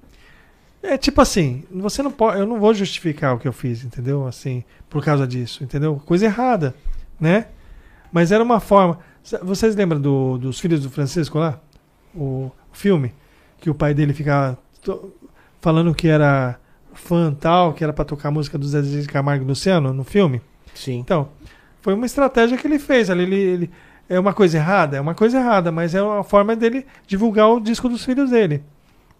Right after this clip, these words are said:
Speaker 2: Sim,
Speaker 1: Entendeu?
Speaker 2: dá certo o trabalho,
Speaker 1: Né?
Speaker 2: né?
Speaker 1: E os caras são safa-, muito safados. Tem muito safado, pastor safado, evangélico safado. Tem gente boa também, tem gente boa tal, né? Do bem,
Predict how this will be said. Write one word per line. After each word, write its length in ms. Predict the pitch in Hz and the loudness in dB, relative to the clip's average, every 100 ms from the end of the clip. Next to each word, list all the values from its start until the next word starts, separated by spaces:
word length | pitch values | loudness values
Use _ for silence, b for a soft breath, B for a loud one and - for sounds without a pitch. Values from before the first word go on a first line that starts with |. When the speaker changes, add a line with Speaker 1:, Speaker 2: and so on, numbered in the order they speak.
| - 120 | -18 -10
Speaker 2:
Sim, 340 | - 160 185 | -2 0 2
Speaker 1:
Entendeu? 340 | 160 170 165 196 | 2 4 6 6
Speaker 2:
dá 40 | |
certo 300 | 147 151 170 | 4 0 0
o 40 | 139 | -4
trabalho, 360 | 123 113 101 | -4 -4 2
Speaker 1:
Né? 180 | 180 196 220 | 6 6 4
Speaker 2:
né? 80 | 139 b b b b b b _ _ _ _ _ | -2 b b b b b b _ _ _ _ _
Speaker 1:
E 80 | - | -2
os 140 | 202 - | 0 2
caras 280 | 226 202 | 4 4
são 200 | - 196 175 | 2 0 0
safa-, 340 | 170 160 170 | -2 -4 -8
muito 260 | 190 196 185 | -2 -2 2
safados. 340 | 190 220 208 | 0 0 0
Tem 100 | 294 | 0
muito 300 | 330 339 339 | 4 4 4
safado, 960 | - 247 - 165 139 131 127 127 135 135 - | 2 0 2 2 2 -2 -6 -8 -8 -10 -8
pastor 320 | 143 - 131 | -6 -4 -4
safado, 600 | 165 156 139 135 127 123 | -4 -4 -4 -2 -4 -6
evangélico 420 | 120 120 117 123 - | -6 -6 -6 -8 -6
safado. 320 | 147 165 165 B B | -4 -4 -6 B B
Tem 140 | - 185 | -2 0
gente 320 | 156 143 151 | 0 -2 -6
boa 320 | 131 147 151 | -2 2 2
também, 300 | 135 135 143 | 0 -2 -4
tem 160 | 127 139 | -4 -4
gente 240 | 131 135 | -4 -4
boa 360 | 196 175 151 170 | -2 0 2 0
tal, 400 | 151 139 156 151 - | 0 -2 -4 -6 -8
né? 180 | 143 175 175 b b b - | -4 -4 -6 b b b -10
Do 120 | 143 151 | -4 -2
bem, 480 | 143 143 170 214 | 0 2 2 -2